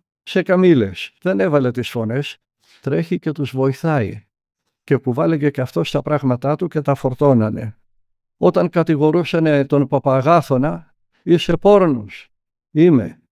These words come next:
"Είσαι αμαρτωλός". "Είμαι". Τα δεχότανε. Γιατί; Να μας δείξουν ότι θα μισούμε την αμαρτία, όχι τον αμαρτωλό. Δεν σημαίνει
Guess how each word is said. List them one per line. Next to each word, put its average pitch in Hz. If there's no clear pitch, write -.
"Είσαι 175
αμαρτωλός". 175
"Είμαι". 151
Τα 147
δεχότανε. 135
Γιατί; 135
Να 120
μας 135
δείξουν 156
ότι 143
θα 156
μισούμε 147
την 135
αμαρτία, 127
όχι 165
τον 180
αμαρτωλό. 120
Δεν 175
σημαίνει 185